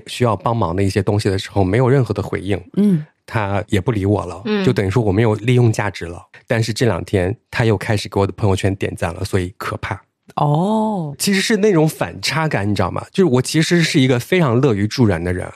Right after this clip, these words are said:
Speaker 1: 就身边的任何的，比方说特别是录音上，
Speaker 3: 对。
Speaker 1: 上面的东西，我特别喜欢帮助别人，因为
Speaker 2: 对。
Speaker 1: 我有劲儿没地儿使的那种感觉。
Speaker 2: 嗯。
Speaker 1: 这很爽，对于我来讲。但是那个人呢，不一样，他是一开始都不跟你讲专业的，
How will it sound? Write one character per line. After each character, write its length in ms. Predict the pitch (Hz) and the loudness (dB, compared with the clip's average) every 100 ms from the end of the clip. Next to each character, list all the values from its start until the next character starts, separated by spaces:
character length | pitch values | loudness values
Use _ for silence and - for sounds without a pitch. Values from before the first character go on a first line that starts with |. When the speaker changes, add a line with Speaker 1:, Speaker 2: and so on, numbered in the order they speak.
| - | -2
Speaker 1:
就 100 | 143 | 0
身 180 | - 185 | 2 2
边 120 | 185 | 4
的 100 | 165 | 4
任 180 | 170 151 | 4 4
何 140 | 127 | 2
的， 60 | 120 | 0
比 100 | 107 | 0
方 160 | 123 | 0
说 160 | 120 123 | 2 0
特 240 | - 185 | 2 0
别 160 | 110 107 | 2 2
是 240 | 123 127 | 4 2
录 140 | 139 117 | 4 4
音 180 | 120 127 | 4 4
上， 120 | 131 | 0
Speaker 3:
对。 60 | |
Speaker 1:
上 160 | - 113 | -2 -2
面 140 | 107 | -2
的 80 | 90 | -2
东 160 | 98 101 | 0 0
西， 120 | 104 | 0
我 80 | 101 | -4
特 220 | - 202 | 0 2
别 160 | 120 131 | 2 0
喜 160 | - | -2
欢 180 | 92 113 | -2 0
帮 160 | 117 101 | 0 -2
助 100 | 95 | -2
别 160 | 92 | -4
人， 160 | 90 113 | -4 2
因 100 | 190 | 2
为 80 | 190 | 4
Speaker 2:
对。 120 | 196 | 2
Speaker 1:
我 220 | 127 95 - | 2 0 2
有 140 | 123 | 2
劲 140 | 196 | 4
儿 20 | 151 | 2
没 160 | 127 | 2
地 100 | 170 | 2
儿 60 | 156 | 2
使 200 | - 101 | 2 0
的 80 | 113 | 2
那 60 | |
种 140 | 139 113 | 0 0
感 180 | 85 78 | -4 -6
觉。 300 | 98 85 - | -6 -4 2
Speaker 2:
嗯。 380 | 196 185 151 147 - | 6 6 4 0 -2
Speaker 1:
这 100 | 147 | 0
很 260 | 131 123 | 2 2
爽， 360 | 156 - - 82 | 2 0 -4 -2
对 100 | 123 | 0
于 40 | 101 | 2
我 180 | 98 | 0
来 120 | 82 90 | -2 -8
讲。 160 | 98 - - | -14 -14 -2
但 120 | 208 | 2
是 140 | 202 196 | 4 4
那 180 | 226 | 4
个 80 | 143 | 4
人 180 | 113 95 | 2 2
呢， 160 | 101 104 | 0 0
不 180 | - | 2
一 100 | 101 | 2
样， 200 | 98 92 - _ - | 2 0 -4 _ -2
他 120 | 175 | 0
是 280 | 175 127 - | 2 0 2
一 100 | 190 | 2
开 180 | 185 165 | 2 2
始 120 | 127 | 2
都 180 | - 175 | 2 -2
不 220 | 170 226 | 0 0
跟 120 | 170 | 2
你 100 | 175 | 2
讲 220 | 160 92 95 | 2 -2 -2
专 240 | 131 143 | -2 2
业 160 | 135 | 0
的， 140 | 92 | 0